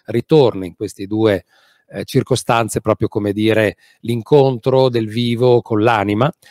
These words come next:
con l'anima del trapassato, quello, quello che lascia, quello che lascia, eh, quello che lascia anche metaforicamente quando pensiamo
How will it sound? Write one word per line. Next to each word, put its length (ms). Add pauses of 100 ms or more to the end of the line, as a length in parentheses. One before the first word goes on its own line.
con 160
l'anima 320
del 140
trapassato, 800
quello, 420
quello 200
che 120
lascia, 500
quello 220
che 120
lascia, 560 (420)
eh, 280
quello 200
che 100
lascia 360
anche 460
metaforicamente 880
quando 260
pensiamo 680